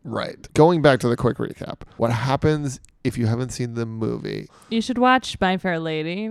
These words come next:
Speaker 1: Yep.
Speaker 2: and then imagine it with sex workers. Ta-da, that's the plot.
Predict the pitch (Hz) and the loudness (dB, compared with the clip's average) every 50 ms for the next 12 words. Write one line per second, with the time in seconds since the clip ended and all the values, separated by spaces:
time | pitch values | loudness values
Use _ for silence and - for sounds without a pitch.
0 | 220 214 104 113 180 185 185 185 180 180 175 170 165 156 156 156 160 160 160 - | -6 -2 0 0 0 0 0 0 0 -2 -2 -2 -2 -2 -2 -4 -4 -6 -6 -6
1 | - - 147 - - 160 143 147 - - - - 151 135 - - - - - - | -6 -8 -10 -8 -8 -6 -6 -6 -8 -12 -12 -12 -10 -10 -10 -12 -12 -12 -10 -10
2 | 190 185 - - - - _ _ _ - - 196 185 185 180 175 175 175 175 170 | -10 -12 -14 -18 -20 -20 _ _ _ -4 -2 0 0 2 2 2 2 2 0 0
3 | 156 143 139 - _ - - 143 - 151 - - - - - | -2 -4 -6 -8 _ -16 -20 -18 -14 -14 -12 -12 -12 -14 -16